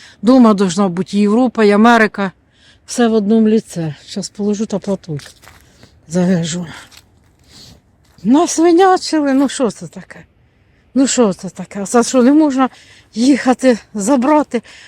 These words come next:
оті бутилки, оці джинтоніки чи що воно? Ну що це таке? Оці бо ото на віточки вішають. Блядь, тут же ж таке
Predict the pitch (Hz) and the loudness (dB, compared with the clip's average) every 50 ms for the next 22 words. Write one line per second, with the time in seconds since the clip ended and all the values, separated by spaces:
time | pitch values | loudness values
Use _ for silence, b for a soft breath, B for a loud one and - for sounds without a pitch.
0 | B B 226 - - 277 285 226 220 247 - - 233 240 247 269 254 233 - - | B B -4 -2 2 2 2 2 0 -4 -4 -2 0 2 2 2 0 -2 -4 -4
1 | - 233 226 214 190 - - 247 226 214 233 240 233 202 - 226 262 262 247 240 | -2 -2 0 -2 -4 -4 -4 -6 -4 0 0 0 0 0 -2 -2 -2 0 0 -2
2 | 233 - 247 214 - 233 - - - 233 220 - b b b b b b b b | -4 -4 -8 -8 -8 -10 -10 -8 -6 -6 -6 -6 b b b b b b b b
3 | b 214 226 220 208 214 214 233 247 - - 247 208 170 - - 165 - 180 180 | b -2 -2 0 0 0 0 0 -2 -2 -2 -4 -4 -4 -6 -10 -16 -16 -16 -18
4 | _ - - - - _ _ _ _ _ _ _ _ _ _ _ _ _ _ _ | _ -20 -20 -20 -20 _ _ _ _ _ _ _ _ _ _ _ _ _ _ _
5 | _ _ _ - 208 180 - 247 220 190 233 226 220 - - 226 214 214 214 208 | _ _ _ -6 -6 -2 0 0 0 4 4 4 4 4 2 0 2 2 2 0
6 | 180 - _ _ b b b b b b b b 247 214 202 240 240 220 262 269 | -2 -4 _ _ b b b b b b b b -4 -2 0 2 4 6 6 6
7 | 254 - 247 226 - - - 240 226 226 247 262 208 - - 233 214 214 196 196 | 4 4 -2 -6 -6 -6 -6 -4 -2 0 0 0 0 -2 -4 -4 -4 -4 -4 -6
8 | 196 - - - - 202 202 220 262 254 220 - - 320 302 269 294 277 247 - | -12 -14 -16 -16 -12 -8 -2 2 2 2 2 0 -2 -2 0 0 0 0 -2 -2
9 | - 277 - 285 269 | -8 -8 -2 0 0